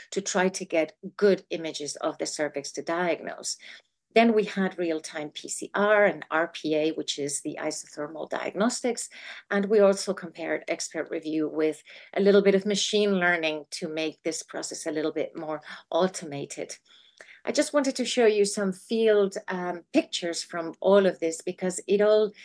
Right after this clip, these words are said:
it, the, the, the success of these community-based studies really rely on the community workers. And these were two of our community workers, Ruth and Ethel, showing the women how to self-sample,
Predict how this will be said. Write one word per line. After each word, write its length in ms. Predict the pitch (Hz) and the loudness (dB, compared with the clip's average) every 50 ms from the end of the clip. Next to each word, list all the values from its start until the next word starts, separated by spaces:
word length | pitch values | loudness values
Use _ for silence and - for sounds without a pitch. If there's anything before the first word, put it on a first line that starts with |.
| - - - - - _ _ | -20 -18 -20 -20 -20 _ _
it, 160 | - - - | 0 0 0
the, 200 | - 240 233 208 - | 2 0 0 0 0
the, 200 | - 226 - - - | -2 -4 -4 -4 -2
the 80 | - 240 | 0 0
success 560 | 233 - - - - 269 254 254 240 - - | 0 0 -4 -4 2 4 4 4 4 4 2
of 160 | 214 190 196 | 2 0 2
these 360 | - 202 202 214 202 190 - - | 4 2 2 4 2 0 -2 -4
community-based 840 | - - 202 214 233 240 240 226 208 180 180 180 165 160 156 151 | -4 0 2 4 4 4 4 4 4 4 2 2 2 2 2 0
studies 480 | - - - 151 151 160 160 156 - 165 | -4 -4 -4 -2 -2 -2 -4 -4 -6 -2
really 360 | 175 196 190 185 170 175 170 | 2 4 4 4 4 0 -2
rely 500 | 156 165 156 156 156 156 151 156 156 - - | -2 -2 -2 -2 0 0 0 0 0 -2 -4
on 100 | 165 156 | -8 -12
the 80 | 160 156 | -14 -16
community 600 | - - 160 156 160 160 160 156 - - 165 160 | -14 -12 -10 -8 -6 -6 -8 -8 -8 -8 -6 -4
workers. 480 | - 156 151 147 - 151 151 156 - - - | -2 -2 -2 -2 -4 -6 -8 -8 -8 -10 -10
And 180 | - 156 156 | -10 -8 -6
these 280 | 160 175 170 165 160 - | -6 -6 -4 -6 -6 -6
were 260 | 170 165 156 156 151 - - - - - - - - | -4 -2 -2 -2 -4 -6 -12 -18 -18 -18 -16 -10 -6
two 500 | - 262 254 240 226 214 196 190 190 - - | 0 2 2 4 4 2 2 0 -4 -4 -4
of 180 | 180 175 156 165 | -4 -2 -2 -2
our 140 | 165 160 | -2 -4
community 460 | 160 - - 165 170 165 170 170 175 160 | -4 -6 -8 -8 -8 -6 -4 -4 -4 -4
workers, 640 | 151 160 160 156 - - - 156 151 147 - - - | -2 -4 -4 -4 -6 -8 -8 -8 -6 -6 -8 -10 -6
Ruth 380 | 156 156 156 156 156 151 - - - | -4 -2 0 0 -2 -4 -6 -12 -10
and 320 | - 151 147 156 156 156 - - - | -10 -8 -6 -6 -8 -10 -10 -8 -8
Ethel, 460 | 156 - - - 160 151 147 147 - - - - - - _ _ _ - | -8 -8 -4 0 0 0 0 0 -6 -12 -20 -20 -20 -20 _ _ _ -8
showing 520 | - - - 214 208 208 202 196 185 175 165 | -4 0 4 6 8 10 10 8 6 4 0
the 80 | 170 | 0
women 460 | 160 185 240 269 254 220 180 160 156 | 6 8 8 8 8 6 2 0 -2
how 260 | 156 - - 160 156 151 | -4 -8 -8 -8 -8 -8
to 160 | - - 160 | -8 -8 -8
self-sample, 840 | - - 143 143 156 - - - 147 143 143 139 - 135 139 - | -8 -4 -4 -4 -4 -4 -8 -10 -10 -10 -10 -8 -8 -8 -8 -10